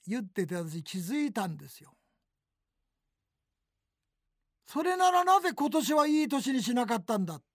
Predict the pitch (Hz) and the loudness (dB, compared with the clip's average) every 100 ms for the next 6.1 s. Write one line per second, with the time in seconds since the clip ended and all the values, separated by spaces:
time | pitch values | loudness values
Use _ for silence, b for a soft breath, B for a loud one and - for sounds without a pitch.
0 | _ _ _ _ _ _ _ _ - 214 | _ _ _ _ _ _ _ _ -6 -4
1 | 208 214 202 160 135 131 135 - _ _ | -2 -4 -4 -4 -6 -10 -16 -20 _ _
2 | _ _ _ 208 208 185 190 208 208 208 | _ _ _ -6 -2 -2 0 0 0 0
3 | 202 185 196 - 156 156 165 185 175 - | 0 -2 -4 -6 -14 -12 -10 -10 -10 -16
4 | - _ _ _ _ _ _ _ _ _ | -20 _ _ _ _ _ _ _ _ _
5 | _ _ _ _ _ _ 170 233 196 180 | _ _ _ _ _ _ -4 -4 -2 -4